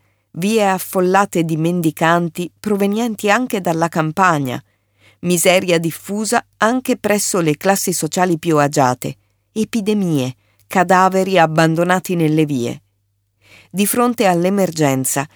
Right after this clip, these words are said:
si manifesta in tutta la sua scandalosa responsabilità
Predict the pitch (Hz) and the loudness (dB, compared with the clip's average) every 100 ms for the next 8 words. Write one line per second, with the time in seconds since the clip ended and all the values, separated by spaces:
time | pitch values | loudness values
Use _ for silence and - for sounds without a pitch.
0 | _ - - 226 233 233 196 165 156 - | _ -6 -2 0 0 0 2 2 2 -2
1 | 151 160 - 240 - 175 165 - 190 160 | -2 -2 -6 -10 0 0 0 0 2 2
2 | 139 - - 226 214 185 170 196 180 147 | 2 -2 -2 -2 2 2 4 0 0 0
3 | 135 156 - 165 - 156 147 131 - 107 | 0 -4 -8 -8 -6 -2 -2 -2 0 0